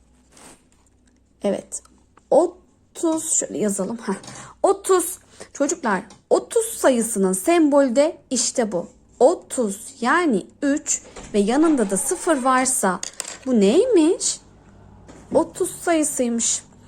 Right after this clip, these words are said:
Peki ben otuz biri nasıl yazacağım öğretmenim? Hemen aynı şekilde dönüyorum.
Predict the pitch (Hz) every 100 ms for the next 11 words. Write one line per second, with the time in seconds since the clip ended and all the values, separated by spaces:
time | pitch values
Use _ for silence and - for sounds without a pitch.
0 | - - - 392 403 403 403 392 247 240
1 | 262 220 294 403 622 - 370 277 262 254
2 | 240 226 214 - 208 208 339 - _ _
3 | _ - 466 466 349 339 320 311 302 269
4 | 262 240 233 220 247 339 320 254 311